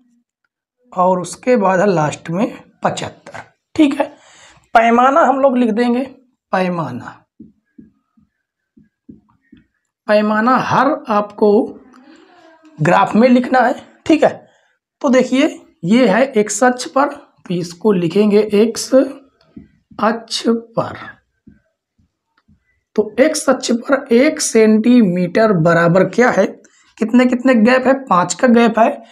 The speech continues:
और ये है क्या? उत्पादन, वो भी किलोग्राम प्रति हेक्टेयर में, ठीक है। तो लिखेंगे पाँच किलोग्राम प्रति हेक्टेयर, ठीक है। और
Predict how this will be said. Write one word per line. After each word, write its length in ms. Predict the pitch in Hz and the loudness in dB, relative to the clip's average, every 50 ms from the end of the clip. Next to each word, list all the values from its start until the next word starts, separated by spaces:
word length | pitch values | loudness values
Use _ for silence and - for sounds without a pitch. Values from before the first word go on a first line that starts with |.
| - - - - | -20 -4 0 0
और 140 | 220 220 | 2 2
ये 120 | 220 214 165 | 2 0 2
है 140 | 143 202 247 | 2 2 0
क्या? 180 | 240 - 269 277 269 - 220 | 0 0 0 -2 0 -2 -4
उत्पादन, 640 | 214 214 - _ - 185 156 143 131 117 110 110 - _ _ _ _ _ - | -6 -6 -6 _ 0 0 0 0 -2 -6 -12 -12 -14 _ _ _ _ _ -8
वो 100 | 196 190 | -6 -4
भी 120 | 185 294 - - - _ | -4 -4 -4 -6 -8 _
किलोग्राम 480 | 233 233 226 240 240 202 202 208 214 226 | -2 0 2 2 2 2 0 -2 -2 -2
प्रति 300 | - - 208 - - 175 | -4 -6 -6 -6 -6 -6
हेक्टेयर 420 | 143 147 - - 156 131 117 113 | -6 -6 -8 -8 -6 -6 -6 -6
में, 140 | 120 123 131 - | -6 -8 -12 -8
ठीक 300 | - - 311 269 294 269 | -2 0 2 2 2 2
है। 60 | 294 - - - _ _ _ _ _ _ _ _ _ _ _ _ - | -2 -2 -4 -10 _ _ _ _ _ _ _ _ _ _ _ _ -6
तो 60 | 196 | -6
लिखेंगे 540 | 190 190 196 156 - 220 226 226 214 214 233 226 226 - - 202 | -4 -4 -4 -2 0 2 2 4 4 2 2 0 -2 -4 -4 -2
पाँच 520 | 180 175 170 175 202 233 226 - - - - - - - - _ _ _ _ - _ _ _ _ _ _ _ _ _ _ _ - | -2 0 0 0 0 -2 -2 -4 -12 -16 -18 -20 -20 -20 -20 _ _ _ _ -20 _ _ _ _ _ _ _ _ _ _ _ -20
किलोग्राम 920 | - - 247 240 233 254 269 285 285 240 214 214 202 202 208 208 220 220 214 - | -4 2 4 4 6 6 6 6 6 4 4 2 2 2 2 2 2 0 -2 -2
प्रति 420 | - - 202 175 - - 226 269 320 330 294 - - - - - _ _ _ _ _ _ _ _ _ _ _ _ - - _ _ _ - | -4 -4 -4 -2 0 2 4 4 4 2 0 -4 -12 -18 -20 -20 _ _ _ _ _ _ _ _ _ _ _ _ -20 -20 _ _ _ -12
हेक्टेयर, 680 | - - 185 208 - - - - 185 147 - - - - - - _ _ _ _ - | -4 -2 -2 -2 -2 -2 -4 -2 -2 -2 -2 -4 -8 -14 -18 -20 _ _ _ _ -2
ठीक 180 | - 330 - | 0 0 2
है। 160 | 269 269 - - - - - - _ _ - - _ - | 0 -2 -4 -6 -20 -20 -20 -20 _ _ -20 -20 _ 2
और 380 | - 180 185 185 190 196 220 | 4 6 6 6 6 4 2